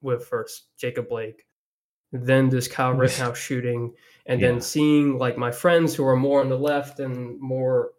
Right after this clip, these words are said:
Speaker 1: defund the police side, to see them say that he was a straight up murderer. And I was just like, "Well, I haven't seen the footage." And then I saw the footage. I'm like, "Oh, it doesn't look like,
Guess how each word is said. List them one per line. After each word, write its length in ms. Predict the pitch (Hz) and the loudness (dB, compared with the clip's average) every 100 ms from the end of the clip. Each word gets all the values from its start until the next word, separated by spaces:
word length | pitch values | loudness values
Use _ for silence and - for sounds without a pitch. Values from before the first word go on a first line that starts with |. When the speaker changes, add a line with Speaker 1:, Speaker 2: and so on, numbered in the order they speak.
| _ _ | _ _
Speaker 1:
defund 300 | 147 135 135 | -4 0 0
the 60 | 123 | 0
police 380 | 123 127 143 143 | -4 -4 -2 -2
side, 440 | 123 123 117 113 - _ - | -4 -4 -4 -6 -10 _ -10
to 80 | 139 | -6
see 320 | 127 - 151 | -6 -4 0
them 140 | 139 131 | 0 0
say 180 | 131 127 | -2 -2
that 280 | 120 113 - | -2 -4 -10
he 120 | _ 139 | _ -4
was 160 | 120 | -4
a 80 | 120 | -6
straight 240 | - 123 | -4 -2
up 160 | 120 120 | -2 -2
murderer. 520 | 123 127 123 123 120 120 _ - _ | -2 0 2 0 0 -4 _ -20 _
And 100 | - | -2
I 80 | 151 | 2
was 140 | 156 147 | 2 0
just 120 | - | -2
like, 160 | 131 123 | -2 0
"Well, 100 | 127 | 0
I 140 | 131 | 2
haven't 200 | 147 139 | 2 2
seen 200 | 131 147 | 0 -2
the 60 | 131 | 0
footage." 420 | 220 - 147 131 | 2 4 4 2
And 100 | 131 | 0
then 100 | 127 | 0
I 40 | |
saw 180 | - 143 | 0 -4
the 60 | 113 | -2
footage. 260 | 220 170 151 | -2 -2 -2
I'm 60 | |
like, 160 | 123 - | -6 -8
"Oh, 220 | - 349 359 | -14 -20 -20
it 140 | 302 - | -20 -18
doesn't 240 | 349 311 | -14 -12
look 140 | 285 _ | -12 _
like, 180 | 220 | -20